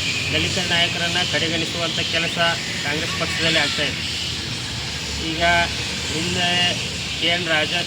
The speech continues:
ಈ ಹಿಂದೆ ಏನಾಗಿತ್ತಪ್ಪ ಅಂದ್ರೆ, ಬಿ ನಾಗೇಂದ್ರ ಅವರನ್ನ ವಾಲ್ಮೀಕಿ ನಿಗಮದ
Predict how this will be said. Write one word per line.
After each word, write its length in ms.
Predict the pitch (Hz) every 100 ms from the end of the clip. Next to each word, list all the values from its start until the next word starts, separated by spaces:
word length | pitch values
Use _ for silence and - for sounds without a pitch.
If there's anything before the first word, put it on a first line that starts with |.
| 160
ಈ 160 | 160 131 - 165
ಹಿಂದೆ 220 | 190 185
ಏನಾಗಿತ್ತಪ್ಪ 500 | 180 175 170 - 180
ಅಂದ್ರೆ, 260 | 190 156
ಬಿ 80 | 180
ನಾಗೇಂದ್ರ 400 | 170 156 170 170
ಅವರನ್ನ 380 | 170 170 170 180 151 156 160 - - - - - 139
ವಾಲ್ಮೀಕಿ 440 | 139 160 175 190
ನಿಗಮದ 540 | 175 165 175 175 175